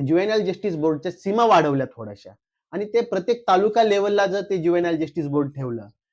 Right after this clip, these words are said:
आणि त्या निमित्ताने काय झालं, की तालुक्यामध्ये एखाद्या लहान मुलाने गुन्हा केला तर त्या गुन्ह्याच्या स्वरूपात तिथं त्याच्यावर तत्काळ कारवाई होईल आणि त्यांना त्या त्या पद्धतीचं समुपदेशन होईल आणि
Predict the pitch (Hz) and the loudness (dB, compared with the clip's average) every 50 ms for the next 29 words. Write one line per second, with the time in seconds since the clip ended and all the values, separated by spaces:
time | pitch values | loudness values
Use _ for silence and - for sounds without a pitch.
0 | _ _ - 160 190 208 208 208 196 202 220 226 220 214 202 190 190 196 185 - | _ _ -8 -6 -6 -6 -2 -2 0 0 0 0 -2 0 0 0 0 -2 -2 -2
1 | 190 185 185 175 - 180 170 160 147 147 143 143 151 147 175 175 175 170 - _ | -2 -2 -2 -2 0 0 0 0 0 -2 -4 -4 -4 -2 0 0 0 0 -4 _
2 | _ _ _ _ 156 160 170 180 185 214 220 214 214 185 196 190 175 - 180 170 | _ _ _ _ 0 0 2 0 0 -2 -4 -4 -4 -4 -4 -6 -6 -6 -6 -6
3 | 175 170 170 165 160 165 160 160 156 156 151 151 135 139 143 139 135 135 139 127 | -6 -6 -6 -6 -6 -8 -8 -6 -6 -6 -6 -6 -6 -6 -8 -8 -10 -10 -12 -12
4 | 120 117 107 - _ _ _ _ _ _ 202 202 202 - 180 185 208 214 196 180 | -12 -12 -14 -16 _ _ _ _ _ _ -10 -10 -6 -2 0 2 2 2 0 0
5 | 180 175 175 170 170 185 175 170 - 170 160 151 147 147 147 135 135 135 135 - | 0 0 0 -2 -2 -4 -4 -4 -2 -2 -2 -2 -2 -4 -4 -6 -6 -6 -8 -14
6 | _ _ _ _ - 160 147 - 202 190 196 190 180 180 196 202 196 - - _ | _ _ _ _ -8 -8 -6 -4 -6 -4 -2 -2 -2 0 -2 -2 -4 -6 -8 _
7 | - 165 156 - - 214 220 220 214 185 165 156 151 147 147 139 123 127 120 117 | -4 -4 -4 -2 -2 -2 -2 0 2 2 2 4 2 0 0 -2 -4 -6 -8 -10
8 | 117 117 117 _ _ _ _ - 156 180 208 202 - 180 170 175 180 196 208 226 | -10 -12 -14 _ _ _ _ -8 -6 -6 -6 -4 -2 -2 -2 0 -2 -2 -2 -4
9 | 240 240 - _ _ _ _ _ _ _ _ _ - 190 214 214 254 247 240 240 | -4 -4 -8 _ _ _ _ _ _ _ _ _ -4 -4 -2 -2 -2 -2 0 0
10 | 214 185 208 196 190 190 180 175 175 - 175 165 156 143 127 120 135 123 - 139 | 0 0 -2 -4 -4 -4 -6 -6 -4 -4 -2 -2 -2 -2 -2 -4 -6 -6 -6 -8
11 | 131 123 110 117 123 131 - - 143 156 190 226 247 | -10 -10 -10 -10 -12 -12 -14 -12 -10 -6 -6 -6 -8